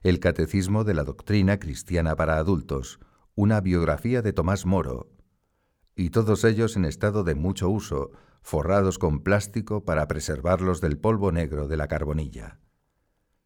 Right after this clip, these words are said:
Eran Pauli y Mari, las hijas de Rufino, quienes utilizaban esos libros desde que se hicieron del Opus Dei. Y ese mismo armazón de piedad adoctrinada, informada, se intuye detrás de esta escena,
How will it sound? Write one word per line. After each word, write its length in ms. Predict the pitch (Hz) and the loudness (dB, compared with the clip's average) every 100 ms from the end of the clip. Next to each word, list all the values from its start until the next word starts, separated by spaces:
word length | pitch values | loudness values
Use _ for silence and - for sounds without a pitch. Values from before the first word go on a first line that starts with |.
| _ - | _ 0
Eran 300 | 113 117 98 | 2 4 2
Pauli 600 | - 120 120 113 110 - | 2 2 2 0 -2 0
y 80 | 95 | 0
Mari, 480 | 82 73 67 64 - - _ _ - | 2 0 -6 -8 -14 -20 _ _ -4
las 300 | 85 76 101 | 0 2 0
hijas 260 | 98 101 | 2 2
de 80 | 98 | 2
Rufino, 480 | 82 - 107 110 - - _ _ - | 0 0 0 0 -6 -16 _ _ 0
quienes 320 | 98 92 - | 2 2 2
utilizaban 540 | 87 90 82 123 123 | 0 0 0 0 0
esos 260 | 113 107 80 | -2 -4 -2
libros 480 | 107 67 67 - _ _ - | -4 -4 -8 -10 _ _ -8
desde 320 | 92 80 85 | -4 0 0
que 100 | 78 | -2
se 140 | 80 71 | -4 -6
hicieron 420 | - 92 92 95 | -2 0 2 0
del 140 | 73 | -2
Opus 260 | 73 73 71 | -4 -6 -8
Dei. 320 | 80 58 - _ _ _ _ _ _ _ - | -8 -10 -16 _ _ _ _ _ _ _ -4
Y 140 | 95 | 4
ese 180 | 104 101 | 4 6
mismo 320 | 107 117 110 | 4 4 4
armazón 440 | 110 92 92 113 120 | 4 4 2 0 0
de 120 | 104 | -2
piedad 360 | 78 71 95 90 | -2 2 2 2
adoctrinada, 840 | 82 78 - 76 87 76 67 - - _ | 2 0 -2 0 2 2 -2 -8 -16 _
informada, 800 | 107 92 92 82 98 104 95 - - _ _ | 2 2 4 4 4 4 0 -2 -14 _ _
se 180 | - - | -2 4
intuye 420 | 98 85 127 127 | 6 6 2 0
detrás 480 | 117 87 - 123 104 | 2 0 0 -4 -4
de 160 | 80 87 | -2 -2
esta 240 | 113 - | -2 -4
escena, 680 | 92 - 104 71 69 - _ | -4 -2 -2 0 -4 -10 _